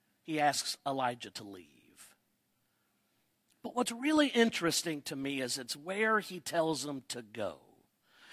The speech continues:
Oftentimes we make the point that he, he tells them to leave where he is, east of the Jordan, and go to Zarephath, a, a city of the Sidonians, or a city of Sidon. And we'll make the point, and rightly so. I think there is a point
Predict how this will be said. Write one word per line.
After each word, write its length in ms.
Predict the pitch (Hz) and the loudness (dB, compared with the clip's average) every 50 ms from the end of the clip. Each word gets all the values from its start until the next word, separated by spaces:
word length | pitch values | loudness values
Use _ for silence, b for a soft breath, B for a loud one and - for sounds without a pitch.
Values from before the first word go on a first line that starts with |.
| b b b - | b b b -4
Oftentimes 1080 | - - 269 294 330 339 254 - 269 262 247 208 - - 180 170 165 180 185 - - | 2 10 10 12 12 12 8 8 6 6 6 6 0 2 2 4 6 4 4 4 2
we 120 | 190 185 | 2 6
make 240 | 185 190 190 - - | 8 8 8 8 6
the 100 | 165 170 | 0 0
point 440 | - - 190 185 180 185 185 - 170 | 2 2 4 6 6 6 6 4 6
that 200 | 185 185 - B B B B B B B | 6 6 6 B B B B B B B
he, 80 | B 311 | B 4
he 200 | 262 262 262 226 | 6 6 4 4
tells 360 | - 220 262 285 311 339 254 | 6 10 12 12 12 12 12
them 180 | - 277 262 - | 10 8 8 10
to 120 | - 233 | 8 6
leave 400 | 220 214 240 262 277 285 285 254 | 8 8 8 8 10 8 8 8
where 160 | 214 240 240 208 | 10 10 10 10
he 320 | 165 226 214 196 180 180 | 10 4 0 4 6 6
is, 180 | 190 190 - - | 6 6 4 4
east 320 | 247 247 285 262 - - | 4 6 6 6 4 2
of 60 | 247 | 4
the 100 | 220 254 | 2 2
Jordan, 520 | 202 147 170 180 170 175 170 185 196 180 B B B B B | 2 4 6 10 10 10 12 10 8 8 B B B B B
and 280 | 247 262 277 277 269 240 | 10 10 12 12 12 12
go 140 | 240 262 285 | 12 12 12
to 140 | 294 294 226 | 12 12 10
Zarephath, 720 | - 226 226 214 208 190 180 - 175 165 180 196 - 247 | 12 12 12 12 12 12 12 12 10 12 12 12 12 10
a, 160 | 220 - 247 | 10 12 12
a 20 | 214 | 10
city 380 | - - 277 269 254 262 233 | 10 12 12 12 12 12 10
of 140 | 214 170 165 | 8 8 12
the 200 | 196 202 180 - B B B | 12 12 12 12 B B B
Sidonians, 920 | - - 240 214 202 214 220 240 262 254 220 175 147 127 113 113 131 185 | 10 12 12 12 12 12 12 12 12 10 8 6 4 2 -2 -2 0 4
or 80 | 180 | 8
a 100 | 180 185 | 8 8
city 260 | 180 - 233 233 220 220 | 8 8 6 6 6 6
of 120 | 180 - | 6 6
Sidon. 460 | - 254 233 254 269 240 190 156 117 B B B B 254 | 6 10 10 12 12 10 8 6 2 B B B B 4
And 140 | 269 269 | 8 12
we'll 120 | 285 285 269 | 12 12 12
make 320 | 269 294 339 - 262 214 | 12 12 12 12 10 8
the 80 | 220 208 | 6 6
point, 300 | - - 196 196 208 - | 6 6 6 6 6 6
and 160 | 254 285 285 | 4 6 10
rightly 420 | 285 302 330 311 - - 262 220 180 | 12 12 12 12 12 6 4 4 6
so. 360 | - - - 220 175 160 151 | 6 4 6 8 8 8 8
I 80 | 180 202 | 8 6
think 180 | - 294 269 | 6 2 4
there 160 | 226 233 240 | 6 10 12
is 160 | 262 262 208 226 | 12 10 10 4
a 60 | 214 | -2
point 340 | - - 208 202 180 202 | -4 -4 -2 0 0 0